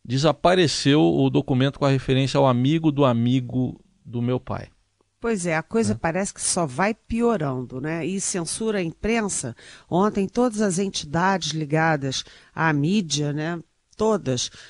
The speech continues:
Speaker 2: é, criticaram, porque censura à imprensa é um precedente muito grave e uma decisão tomada pelo Supremo Tribunal Federal.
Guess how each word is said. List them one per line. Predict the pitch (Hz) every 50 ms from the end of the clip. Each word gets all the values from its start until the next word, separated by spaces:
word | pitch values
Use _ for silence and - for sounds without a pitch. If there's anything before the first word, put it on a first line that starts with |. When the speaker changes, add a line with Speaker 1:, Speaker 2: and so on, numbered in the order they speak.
| - _ _ -
Speaker 2:
é, | - 156 156 151 156 151 147 147 147 143 135 135 143 147 -
criticaram, | - - 185 196 185 - - - - - 196 170 170 165 160 151 143 151
porque | - 156 151 143 - _ - 165 160 156 156 151 151 156
censura | - - 175 165 156 - - 202 196 185
à | 196
imprensa | 180 180 - 190 160 170 170 175 175 - 190
é | 175
um | 175 165
precedente | - - 196 226 233 - - 196 170 143 147 143 143 151 156 160 - - 165 - - - - - - -
muito | 170 185 208 226 240 240 - - 214
grave | 160 175 165 160 156 160 160 160 160 156 160 165 170 170 175
e | 180
uma | 180 175 170 180 175 170 165 160
decisão | 151 143 190 208 - - 160 143 180 180 190
tomada | - 196 170 170 180 185 220 208
pelo | - 220 208 226
Supremo | - - 180 - 190 190 208 208
Tribunal | - 214 185 185 196 202 208
Federal. | 208 - 196 220 208 175 139 131 -